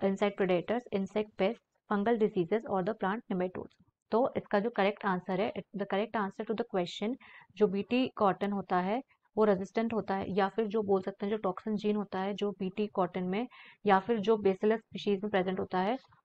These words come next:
वो किसको किल करता है? It kills the insect pest and that's why it is resistant to the insect pest। Bacillus thuringiensis एक जीन प्रोड्यूस करता है, ठीक है, वो जो जीन होता है वो,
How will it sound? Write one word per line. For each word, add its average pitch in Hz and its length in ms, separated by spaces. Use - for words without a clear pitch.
वो 208 60
किसको 220 300
किल 208 180
करता 190 280
है? 233 140
It 214 100
kills 233 140
the 233 160
insect 202 480
pest 226 180
and 202 180
that's 190 200
why 233 160
it 226 100
is 208 60
resistant 196 640
to 190 80
the 240 100
insect 226 560
pest। 165 180
Bacillus 262 380
thuringiensis 202 680
एक 233 220
जीन 226 160
प्रोड्यूस 202 340
करता 190 280
है, 196 100
ठीक 208 200
है, 247 80
वो 220 180
जो 233 180
जीन 208 200
होता 190 200
है 214 120
वो, 208 200